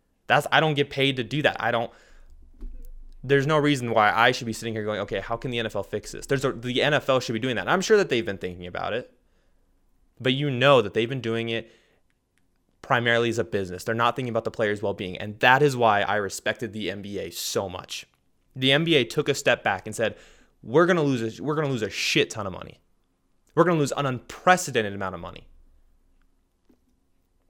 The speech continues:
But we wanna keep these players safe." We want to keep these trainers and these staff safe.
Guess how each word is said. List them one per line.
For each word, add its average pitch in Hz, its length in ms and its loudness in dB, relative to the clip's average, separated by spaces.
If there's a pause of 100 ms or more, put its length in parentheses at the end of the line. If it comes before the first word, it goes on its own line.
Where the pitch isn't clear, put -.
(1200)
But 113 100 2
we 131 120 2
wanna 147 160 4
keep 131 220 -6
these 110 140 -6
players 104 380 -2
safe." - 360 -14 (580)
We 131 80 -2
want 151 180 2
to 135 120 -8
keep 131 240 -6 (220)
these 113 220 -6
trainers 117 540 -2
and 110 160 -6
these 101 140 -8
staff 113 600 -2
safe. - 560 -8